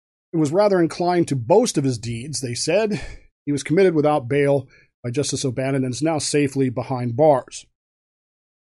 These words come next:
An indictment would be returned by a jury, the grand jury.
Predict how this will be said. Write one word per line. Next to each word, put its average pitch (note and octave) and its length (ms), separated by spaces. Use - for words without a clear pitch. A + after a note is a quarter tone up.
An F#3+ 120
indictment A3 480
would F#3 120
be E3+ 100
returned D#3+ 640
by C3+ 100
a C#3 80
jury, C#3+ 500
the B2 80
grand D#3 360
jury. A#2+ 380